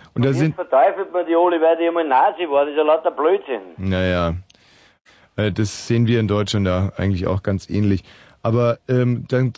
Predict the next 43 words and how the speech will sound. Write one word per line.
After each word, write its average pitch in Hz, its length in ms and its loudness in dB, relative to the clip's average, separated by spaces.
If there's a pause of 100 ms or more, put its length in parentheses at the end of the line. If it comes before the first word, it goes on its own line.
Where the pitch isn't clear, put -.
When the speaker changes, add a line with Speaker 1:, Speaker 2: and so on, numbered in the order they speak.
(100)
Speaker 1:
würde 139 220 2
man 143 200 2
sozusagen, 131 420 0
würden 131 160 2
Sie 131 220 2
eher 135 140 2
sagen, 127 320 0
man 127 160 -2
kann 131 220 -2
nicht 135 120 0
sagen, 123 220 0
dass 120 120 0
es 117 120 0
alles 104 320 0
schlecht 85 340 -4
war. 82 280 -2 (680)
Unter, 87 460 0
pff, - 380 -6 (120)
unter, 92 400 -2 (220)
unter 80 260 -4
Speaker 2:
Die 85 60 -2
Leute 85 120 -4
sind 139 120 -16
sicher 160 260 -4
in 170 60 -6
die 160 180 -2
Irre 185 200 0 (120)
geführt 151 300 -6
worden 143 160 0
und, 139 180 -8
und, 143 180 -8
und, 139 220 -8 (440)
und - 180 -14 (1040)
Speaker 1:
Hm. 90 260 -2
Speaker 2:
war 131 160 -4
trotzdem 160 300 0
auch 156 300 2
noch 202 160 -2
so 156 80 -4
jung 139 320 0
und, 127 160 -2
und, 120 160 -4
und 120 160 -6